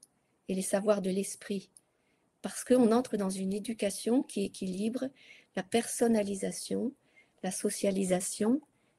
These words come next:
et l'écologisation. Et comme dit Gaston Pinault, eh bien, c'est ce qui nous permet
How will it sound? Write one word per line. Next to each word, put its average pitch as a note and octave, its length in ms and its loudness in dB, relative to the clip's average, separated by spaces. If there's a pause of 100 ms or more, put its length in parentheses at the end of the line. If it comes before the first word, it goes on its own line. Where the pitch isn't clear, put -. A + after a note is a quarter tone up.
(120)
et G3 100 2
l'écologisation. F#3 1080 -2 (1300)
Et F3+ 300 2 (200)
comme F#3+ 200 -2
dit F#3+ 140 -2
Gaston F#3+ 380 2 (500)
Pinault, F#3+ 320 0
eh F#3+ 80 0
bien, F3 220 2
c'est - 260 -4
ce - 200 -4
qui G3+ 140 -2
nous F#3+ 100 2
permet G3+ 680 4